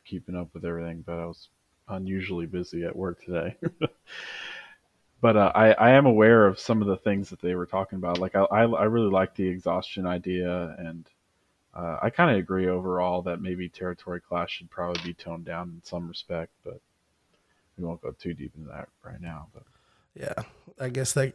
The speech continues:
Speaker 2: that could jump into a rabbit hole, but, um,
Speaker 1: <laughs>
Speaker 2: I will say that I do plan on, after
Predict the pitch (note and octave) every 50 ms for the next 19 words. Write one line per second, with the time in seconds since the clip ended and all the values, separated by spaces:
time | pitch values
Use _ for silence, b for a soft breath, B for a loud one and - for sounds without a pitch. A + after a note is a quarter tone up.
0 | _ - C3 A#2+ A2+ - D3+ C#3+ C3+ B2 C3+ C3+ A#2+ A2+ - C3+ B2+ - B2 B2
1 | - B2+ B2 B2+ C3+ - - - - C#3 C3 B2+ - - _ - B B B B
2 | B B B B B B B B B C3 C#3 C#3 C3+ A#2+ C3+ - - _ _ _
3 | - C#3+ D3 D3 E3 - D3+ - - C#3 B2+ C3 C3 B2+ C3 B2 C3+ C#3 - -
4 | C#3 C3 B2+ B2 C#3 D3+ D3 - - C#3 B2+ B2+ C3+ B2+ - C3+ C3+ C#3 C3+ C#3
5 | - - C3+ C3+ - - C3 C3+